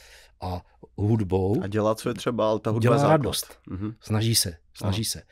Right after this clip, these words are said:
Speaker 1: aby dostal ten koláč, nebo aby dostal tu polívku. Takže mně se nestalo ani jednou,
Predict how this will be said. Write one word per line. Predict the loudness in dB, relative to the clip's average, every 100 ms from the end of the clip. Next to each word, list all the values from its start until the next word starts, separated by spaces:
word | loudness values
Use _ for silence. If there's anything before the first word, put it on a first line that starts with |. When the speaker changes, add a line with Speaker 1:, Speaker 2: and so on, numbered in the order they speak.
| -20 -14
Speaker 1:
aby | -4 0
dostal | 0 0 -2 -2
ten | -2 -4 -2
koláč, | -2 -4 -6 -10
nebo | -8 -6 -4
aby | -4
dostal | -4 -4 -6
tu | -6
polívku. | -4 -4 -6 -12 -18 -20 -20 -16 -6
Takže | -2 -2 -4 -8
mně | -4 0
se | 2
nestalo | 2 0 0 -2 0
ani | 2 4
jednou, | 4 2 -2 -4